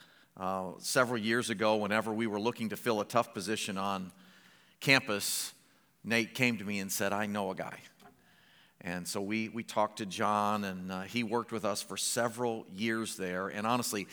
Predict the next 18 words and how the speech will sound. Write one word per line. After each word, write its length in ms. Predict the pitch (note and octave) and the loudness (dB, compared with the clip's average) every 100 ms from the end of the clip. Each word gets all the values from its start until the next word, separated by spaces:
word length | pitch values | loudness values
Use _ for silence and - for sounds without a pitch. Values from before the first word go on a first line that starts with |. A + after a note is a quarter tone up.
| - - | -18 2
it 280 | C#3+ D3+ C#3 | 2 2 6
is 240 | D3 D3+ | 6 6
tough, 320 | - F#2 - | 2 0 2
as 120 | G2+ F#2+ | -6 2
Nate 220 | A2+ G2+ | 2 4
mentioned, 320 | A#2 A2+ G#2 | 0 0 -2
it's 260 | C3+ B2+ - | 0 2 2
tough 380 | - D#3+ D#3+ - | 0 -2 -2 -4
to 100 | A#2 | -4
lose 440 | A2 B2+ A2+ F#2 - | 0 0 0 -4 -6
a 80 | G#2 | -8
good 340 | F2 B2 - | -2 -4 0
person. 360 | C3 A#2+ G2+ F2 - - - - _ G#2 | -2 0 -4 -8 -16 -20 -20 -20 _ 0
But 460 | G#2+ D#3 G2 - - - _ _ _ _ _ _ _ _ _ _ _ _ _ _ _ _ _ _ _ _ _ _ - | 8 8 8 -2 -8 -8 _ _ _ _ _ _ _ _ _ _ _ _ _ _ _ _ _ _ _ _ _ _ -4
we're 160 | A2+ | -4
both 280 | G2+ B2 A2+ | 0 -2 0
in 140 | G#2+ F#2+ | -4 -4
ministry, 580 | G#2 F#2+ - - - | -4 -6 -8 -12 -18